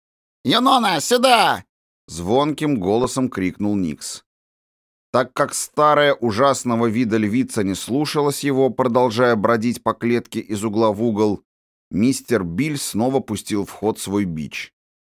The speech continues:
Юнона сделала скачок и завыла от гнева и боли. «Сюда, Юнона, сюда!» закричал снова Никс, и раньше, нежели львица подошла к мальчику,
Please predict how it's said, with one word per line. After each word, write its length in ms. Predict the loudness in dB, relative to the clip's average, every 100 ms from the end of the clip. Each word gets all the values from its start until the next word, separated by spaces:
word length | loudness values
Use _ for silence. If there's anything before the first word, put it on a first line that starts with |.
| _ _ _
Юнона 540 | -6 -2 0 0 0 -2
сделала 480 | -2 0 2 0 -4
скачок 600 | -6 -8 -4 -2 -2 -2
и 100 | -2
завыла 560 | 2 2 2 0 2 0
от 240 | 0 -4
гнева 400 | -2 -2 -2 -2
и 80 | -2
боли. 460 | -2 -2 -4 -6 -12 _ _ _ _ _
«Сюда, 380 | -6 2 4 6
Юнона, 480 | 4 4 2 2 0
сюда!» 600 | 0 2 4 4 2 -4 _ _ _
закричал 640 | -12 -10 -6 -6 -2 0 -2
снова 380 | -2 -2 0 0
Никс, 480 | 0 -2 -4 -10 -4
и 80 | 0
раньше, 480 | 2 2 0 0 2
нежели 440 | 2 2 2 2
львица 480 | 2 2 -2 -2 -6
подошла 440 | -2 -2 0 -2
к 100 | -2
мальчику, 680 | -2 -2 -2 -6 -4 -4 -4